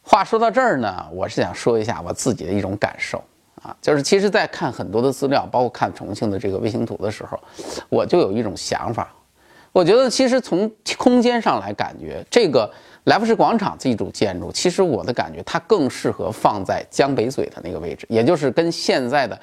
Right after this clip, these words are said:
重庆大剧院和科技馆相互对调，啊，这个感觉是很强烈的。为什么这么说呢？其实，啊，从城市的总体的空间构成来说，我们都知道解放碑地区是重庆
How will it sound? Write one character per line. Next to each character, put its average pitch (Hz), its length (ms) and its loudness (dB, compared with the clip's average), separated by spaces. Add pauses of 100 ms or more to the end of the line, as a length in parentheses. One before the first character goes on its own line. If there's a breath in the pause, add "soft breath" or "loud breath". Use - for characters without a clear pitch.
(240 loud breath)
重 107 200 -2
庆 160 120 4
大 131 120 2
剧 127 100 -2
院 131 180 2
和 120 140 -2
科 - 180 0
技 170 100 0
馆 107 200 -4
相 113 240 -2
互 113 120 -2
对 107 140 -2
调， 120 180 -6 (720)
啊， - 240 -6
这 277 160 6
个 190 60 2
感 101 200 2
觉 110 80 -2
是 147 120 -2
很 - 140 -6
强 90 300 -4
烈 120 180 2
的。 - 140 -10
为 247 140 4
什 233 80 2
么 247 100 2
这 277 80 2
么 160 120 2
说 147 240 0
呢？ 117 160 0
其 - 160 0
实， 226 180 2 (420 loud breath)
啊， 104 220 2
从 208 240 0
城 180 220 0
市 240 140 0
的 196 100 4
总 135 300 0
体 220 140 0
的 101 100 -4
空 127 220 0
间 117 140 2
构 117 120 0
成 98 160 -8
来 90 140 -6
说， 95 180 -2
我 95 140 -2
们 95 100 -2
都 151 100 6
知 175 160 0
道 147 160 2 (340 loud breath)
解 220 280 2
放 202 240 4
碑 254 140 4
地 147 200 2
区 101 240 -6
是 123 340 0 (880 soft breath)
重 123 300 4
庆 170 300 2